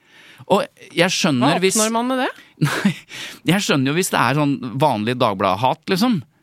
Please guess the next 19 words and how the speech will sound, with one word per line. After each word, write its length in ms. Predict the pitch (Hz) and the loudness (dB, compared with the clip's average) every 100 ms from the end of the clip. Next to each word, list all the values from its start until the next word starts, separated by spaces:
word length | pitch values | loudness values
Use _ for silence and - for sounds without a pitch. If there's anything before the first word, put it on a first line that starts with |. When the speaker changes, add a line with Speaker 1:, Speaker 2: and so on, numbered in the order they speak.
| _ 147 | _ -2
Speaker 1:
at 140 | - | 0
hun 80 | 156 | 0
kan 140 | 147 151 | 0 2
være 200 | 123 117 | 0 0
litt 240 | 123 - | -4 -6
skarp 240 | - 120 104 - | -2 -2 0 -2
tilbake. 380 | 113 - 127 120 - - | -2 0 -2 -2 -6 -4
Speaker 2:
Ja. 140 | 196 - | -4 0
Speaker 1:
Men 80 | 160 | 0
dette 280 | 185 - 220 | 0 0 -2
er 240 | - 95 107 | 0 0 2
jo 80 | 123 | 0
kritikk 380 | 180 - - | -2 -4 -4
som 160 | - - | -2 -2
er 80 | 95 110 | -2 -4
betimelig 640 | - - 131 117 170 349 117 101 _ _ _ - | -8 -6 -2 0 2 0 0 -4 _ _ _ -2
av 220 | 143 175 - - - 143 - - _ | -2 -2 -8 -14 -18 -20 -20 -20 _
folk 480 | 143 - - 156 151 | -16 -12 0 0 0
som 100 | 226 | -4